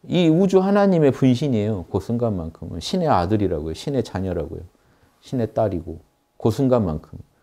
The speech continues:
내가 날 내려놓고 하나님과 접속해서 그 상태에서 자명찜찜을 따져주실 수만 있으면 그 순간만큼은요. 우주적인 지혜를 쓰시는 거예요.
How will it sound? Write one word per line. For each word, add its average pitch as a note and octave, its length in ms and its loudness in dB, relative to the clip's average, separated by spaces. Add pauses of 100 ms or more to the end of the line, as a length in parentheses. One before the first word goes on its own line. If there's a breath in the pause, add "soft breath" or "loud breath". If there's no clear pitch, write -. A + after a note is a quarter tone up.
(680)
내가 G#2+ 400 4
날 G#2 280 4
내려놓고 F#2+ 560 0
하나님과 A2 480 0
접속해서 F#2+ 720 -6 (320 loud breath)
그 A#2+ 100 2
상태에서 A#2+ 600 0
자명찜찜을 G2 800 -2
따져주실 G#2+ 540 0
수만 D#2+ 340 -6
있으면 F2 500 0 (300 loud breath)
그 - 160 0
순간만큼은요. G#2 960 0
우주적인 A2+ 640 2
지혜를 F2+ 380 0
쓰시는 F2 420 -4
거예요. - 180 -16